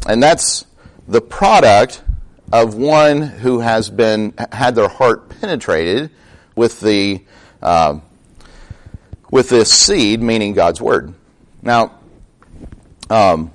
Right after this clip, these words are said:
first we're gonna look at hearing and receiving God's Word, um, and that we're gonna start in verse four, uh, or five, five actually.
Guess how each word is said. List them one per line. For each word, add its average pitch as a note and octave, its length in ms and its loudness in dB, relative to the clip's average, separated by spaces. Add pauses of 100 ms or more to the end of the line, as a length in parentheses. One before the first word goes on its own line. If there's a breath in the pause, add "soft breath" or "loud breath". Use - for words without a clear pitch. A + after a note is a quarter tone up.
(420)
first G3+ 260 2
we're F#3+ 100 0
gonna E3 200 4
look D3 220 4
at A2+ 260 0
hearing D#3+ 420 2
and A#2+ 100 2
receiving A#2 520 0
God's F#2 300 2
Word, F2+ 420 -2 (380)
um, D2 440 -4 (600)
and A2+ 120 0
that C#3 240 2
we're A#2+ 160 -2
gonna C3+ 120 2
start C#3+ 320 2
in A2+ 260 0
verse A#2+ 240 2
four, F#2+ 380 -2 (360)
uh, D2 400 0
or F2 80 0
five, E2+ 320 0
five F#2 300 4
actually. E2+ 340 -2